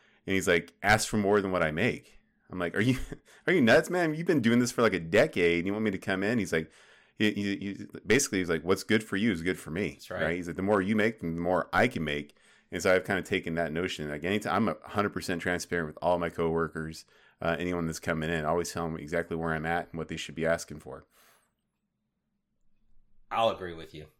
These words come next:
Speaker 2: Like, I, I'm all about trying to make sure everyone gets paid as much, 'cause at the end of the day, you know, we all need to, we all need to survive, right? So I love it. I love it when, when prices go up. When you hear that story, uh, Brian, about you, you know, that guy sharing,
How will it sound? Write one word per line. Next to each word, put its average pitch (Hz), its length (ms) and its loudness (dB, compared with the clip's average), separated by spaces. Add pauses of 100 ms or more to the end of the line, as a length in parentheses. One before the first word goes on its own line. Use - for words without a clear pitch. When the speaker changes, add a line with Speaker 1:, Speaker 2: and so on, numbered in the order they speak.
(120)
Speaker 2:
Like, 82 240 -16
I, 104 320 -2
I'm 104 140 0
all 92 220 0
about 80 360 -8
trying 80 240 -8
to 78 60 -10
make 78 180 -12
sure 80 300 -10
everyone 78 360 -10
gets 73 220 -16
paid 78 240 -10
as 76 120 -12
much, 78 200 -12
'cause 78 300 -8 (420)
at 95 100 -8
the 104 80 0
end 98 100 2
of 87 80 0
the 90 60 -4
day, 85 540 -2 (800)
you 85 100 -8
know, 80 140 -4
we 85 120 -6
all 90 200 2
need 85 180 -8
to, 76 340 -4
we 87 80 -8
all 80 140 -2
need 78 160 -8
to 76 80 -14
survive, - 580 -14 (160)
right? - 240 -20
So - 400 -12 (480)
I 95 100 2
love 92 200 4
it. 80 160 -4
I 107 120 2
love 101 220 2
it 90 140 -2
when, 85 400 -6
when 80 260 -10
prices 82 360 -6
go 82 120 -8
up. 78 100 -12
When 87 100 -8
you 92 80 -2
hear 98 160 0
that - 180 -10
story, 87 440 -4
uh, 80 420 -6 (160)
Brian, 85 300 -2
about 80 320 -6
you, 85 280 -10
you 85 120 -10
know, 82 120 -8
that 76 180 -8
guy 82 140 -8
sharing, 87 400 -6